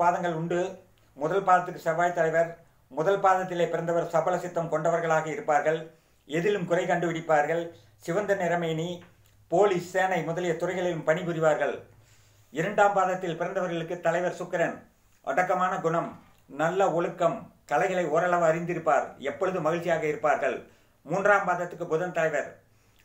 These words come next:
அறிவில் சிறந்து கல்வி கேள்களில் உயர்ந்து விளங்குவர். ஜாதகமும் நன்கு அமைந்திருந்தால் கவிஞர்களாக விளங்குவார்கள். எதிரிகளின் சுபாவத்தை அறிந்து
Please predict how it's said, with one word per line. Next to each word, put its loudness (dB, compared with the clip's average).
அறிவில் 0
சிறந்து 0
கல்வி 2
கேள்களில் 2
உயர்ந்து 0
விளங்குவர். 0
ஜாதகமும் 2
நன்கு 0
அமைந்திருந்தால் -2
கவிஞர்களாக 2
விளங்குவார்கள். 0
எதிரிகளின் 0
சுபாவத்தை 0
அறிந்து -2